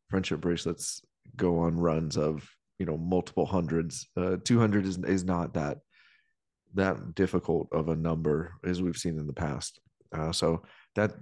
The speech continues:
that's really intriguing for me to,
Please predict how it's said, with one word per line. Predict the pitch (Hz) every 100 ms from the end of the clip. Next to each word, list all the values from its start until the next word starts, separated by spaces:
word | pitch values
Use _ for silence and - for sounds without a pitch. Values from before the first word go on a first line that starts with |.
| -
that's | 104 -
really | 98 98 92 92 -
intriguing | 87 90 82 - 90 85 82
for | - 82
me | 82 82 90 -
to, | - 78 78 82 85